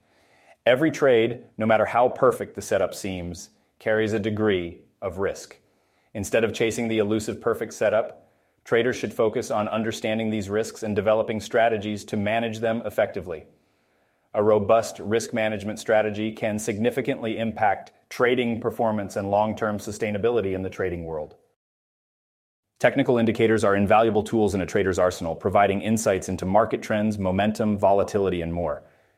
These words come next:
However, new traders often fall into the trap of believing there is an ideal technical indicator or a perfect set of parameters for these indicators that can consistently lead to profitable trades. This belief can lead traders on a fruitless quest,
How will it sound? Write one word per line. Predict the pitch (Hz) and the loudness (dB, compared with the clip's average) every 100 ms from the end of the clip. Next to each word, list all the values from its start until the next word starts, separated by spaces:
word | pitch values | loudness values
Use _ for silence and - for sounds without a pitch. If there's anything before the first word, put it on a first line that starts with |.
| _ - | _ -2
However, | 113 123 110 101 - | 4 6 6 4 2
new | 104 117 127 | 2 2 4
traders | 123 107 101 | 4 4 2
often | - 107 113 110 | 2 2 2 0
fall | - 98 101 | 2 2 2
into | 98 | -2
the | 92 | -4
trap | - 95 95 | 2 2 2
of | 90 | -2
believing | 98 98 98 98 | -2 0 0 2
there | 95 | 2
is | 95 92 | 2 0
an | 95 - | -4 0
ideal | 107 104 95 107 104 | 0 0 2 2 2
technical | 101 101 104 101 98 | 0 -2 -2 -4 -2
indicator | 95 92 92 101 110 - _ _ _ - | -2 -2 -2 -2 -4 -10 _ _ _ -2
or | 107 | 0
a | 87 | 2
perfect | 117 110 101 | 0 -2 -2
set | 107 | -2
of | 92 | -2
parameters | - 104 104 101 95 | 0 2 2 2 -2
for | - 95 | -2 -4
these | 95 92 | -2 -2
indicators | 101 98 98 98 95 | -4 -2 0 0 -2
that | 101 98 | -4 -4
can | 98 87 | -6 -6
consistently | 95 - 123 131 120 110 | -4 -2 -2 -2 -4 -2
lead | 104 104 101 | -2 -2 -4
to | |
profitable | 90 104 92 98 90 | -2 0 2 0 -6
trades. | - 95 80 80 - _ _ _ | -2 -2 -2 -6 -16 _ _ _
This | 120 117 | -2 2
belief | 117 117 117 | 2 2 0
can | 104 | -2
lead | 104 90 | -2 0
traders | 107 98 101 | 0 2 0
on | 95 92 | -2 -4
a | |
fruitless | - 107 107 - | -4 -2 -4 -2
quest, | 107 87 - | 2 2 0